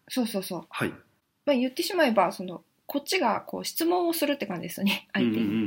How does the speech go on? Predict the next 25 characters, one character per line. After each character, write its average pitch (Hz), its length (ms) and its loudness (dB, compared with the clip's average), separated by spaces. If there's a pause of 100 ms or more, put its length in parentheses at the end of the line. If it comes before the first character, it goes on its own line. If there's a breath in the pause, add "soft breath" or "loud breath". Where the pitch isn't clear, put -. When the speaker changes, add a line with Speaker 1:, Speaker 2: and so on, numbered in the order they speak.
Speaker 2:
ん。 90 100 -10 (340)
Speaker 1:
「そ 247 100 -4
れ 233 100 -2
ど 233 120 2
う - 40 4
い - 20 4
う 214 40 -2
こ 196 100 -4
と 180 120 -4
な 170 140 -6
ん 170 40 -8
で 165 80 -8
す - 100 -12
か？」 240 200 2
と 202 100 -6
か - 260 -8 (180)
Speaker 2:
は - 180 -2
い。 - 80 -2 (280)
Speaker 1:
を - 260 0 (220)
聞 294 180 0
い 302 100 -4
て 277 120 0
い 269 100 -2
く - 100 -12
と、 247 440 2